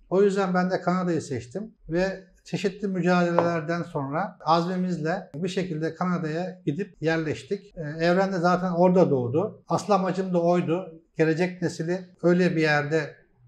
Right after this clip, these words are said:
devam ettirmek ve oranın imkanlarına vatandaş olarak sahip olmasını sağlamaktı. Yıllar sonra Türkiye'ye geri geldik. Orada öğrendiklerimizi Türkiye'de nasıl değerlendirebiliriz diye. E, gayrimenkul sektörüne girdik.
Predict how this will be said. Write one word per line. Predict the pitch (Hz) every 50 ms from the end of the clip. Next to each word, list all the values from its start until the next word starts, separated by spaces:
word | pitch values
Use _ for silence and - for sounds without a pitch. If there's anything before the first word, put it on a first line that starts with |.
| - - _ _ -
devam | 156 139 147 151 156 151 147 147
ettirmek | 143 - - 139 - - 156 180 220 226 - - _ _ _ _ _ _ _ _ _ 156
ve | 160
oranın | 165 175 175 180 180 175 170
imkanlarına | 165 156 143 - 165 165 165 165 170 160 165 165 160 165 160 156 - _ _ _ _ -
vatandaş | 147 147 - 156 151 156 165 156 - 151
olarak | 143 139 139 135 127 - - -
sahip | - 147 147 156 147 -
olmasını | 160 156 151 151 147 - - - 151 139
sağlamaktı. | - - 135 131 127 120 120 120 117 - - - 208 226 220 - _ _ _ _
Yıllar | - 170 190 202 214 233 240 226
sonra | 208 - 214 202 202 202 208 226 226 226 - -
Türkiye'ye | - 220 208 - 202 196 190 190
geri | 180 175 180 190 202 185
geldik. | 180 160 147 139 139 180 190 - - - - - - -
Orada | - 180 190 185 190 185 175
öğrendiklerimizi | 175 180 175 170 175 170 175 - 170 170 170 170 165 156 175 190 208 196 - - _ _
Türkiye'de | - 185 196 190 - 185 180 175 165 170 175 180 170 - - - _ - 156
nasıl | 175 185 180 - 185 165 147 - - - _ _ - 156
değerlendirebiliriz | 160 160 156 160 156 147 156 151 147 139 139 139 135 131 123 117 113 123
diye. | 131 147 170 202 202 180 - _ _
E, | 180 175 165
gayrimenkul | 160 175 185 196 202 202 208 202 165 202 -
sektörüne | - 202 185 190 - 196 185 185 190 185
girdik. | 180 175 151 131 127 156 175